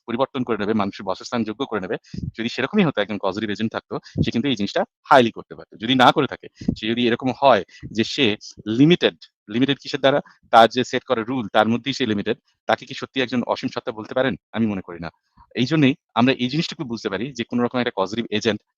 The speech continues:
না থাকার সম্ভাবনাই সবথেকে বেশি। সেই কজ রিভ এজেন্টের কোনো ডাইরেক্ট or ইনডাইরেক্ট ইনফ্লুয়েন্স আমরা দেখতে পাই না। দ্বিতীয়ত,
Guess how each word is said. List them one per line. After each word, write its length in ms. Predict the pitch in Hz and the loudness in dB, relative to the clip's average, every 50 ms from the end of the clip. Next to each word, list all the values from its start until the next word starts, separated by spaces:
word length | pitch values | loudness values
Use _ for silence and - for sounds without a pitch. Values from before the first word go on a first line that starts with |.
| _ - | _ -2
না 160 | 101 101 98 | 0 0 0
থাকার 180 | 110 110 117 120 | 0 -2 -4 -6
সম্ভাবনাই 380 | - 117 107 104 104 120 151 | -4 -4 -4 -2 -2 -2 -2
সবথেকে 340 | 156 - 98 - - 104 101 | -2 -4 -8 -8 -10 -14 -12
বেশি। 320 | 92 90 95 - - - _ _ - - - - | -12 -12 -12 -12 -14 -16 _ _ -8 -2 2 2
সেই 100 | - - 135 | 2 2 4
কজ 180 | - 135 127 123 | 6 6 6 6
রিভ 140 | 135 147 135 | 4 -2 0
এজেন্টের 340 | 120 123 143 143 120 123 | 2 4 4 4 4 0
কোনো 200 | 127 - 127 127 | -2 -2 -2 0
ডাইরেক্ট 320 | 117 113 107 113 127 - - | 0 2 4 2 2 2 2
or 80 | 127 113 | 0 0
ইনডাইরেক্ট 420 | 104 113 110 110 120 127 - - 113 | 2 0 0 2 0 -2 -2 -2 -2
ইনফ্লুয়েন্স 420 | 113 110 - - 139 135 120 - | -2 -2 2 4 4 4 4 2
আমরা 140 | 113 101 95 | -2 -4 -4
দেখতে 220 | 95 - - 90 | -6 -10 -14 -12
পাই 140 | - 92 92 | -10 -10 -10
না। 100 | 85 85 | -10 -10
দ্বিতীয়ত, 640 | 82 _ _ _ _ _ - 107 - - 101 95 - | -14 _ _ _ _ _ -12 -10 -10 -10 -12 -12 -12